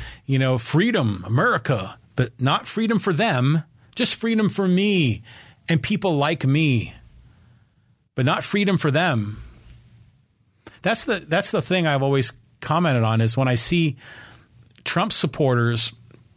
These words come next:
and they're carrying a flag and they're a sign that says freedom. Sounds great. But a lot of times they don't want freedom for everyone. They want, they don't want it. They want to keep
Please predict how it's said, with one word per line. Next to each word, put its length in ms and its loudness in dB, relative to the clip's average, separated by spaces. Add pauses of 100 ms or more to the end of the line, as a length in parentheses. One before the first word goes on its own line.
(560)
and 120 0
they're 100 0
carrying 400 0
a 60 0
flag 580 -2
and 140 2
they're 180 -2 (800)
a 60 -4
sign 420 0
that 80 0
says 240 0
freedom. 640 -2 (580)
Sounds 520 0
great. 400 -2 (720)
But 200 0
a 60 0
lot 220 2
of 60 -6
times 280 2
they 120 2
don't 180 0
want 220 -2
freedom 320 2
for 140 0
everyone. 480 2
They 100 2
want, 380 0
they 140 0
don't 160 0
want 160 0
it. 80 -4
They 80 2
want 180 0
to 40 -2
keep 380 -2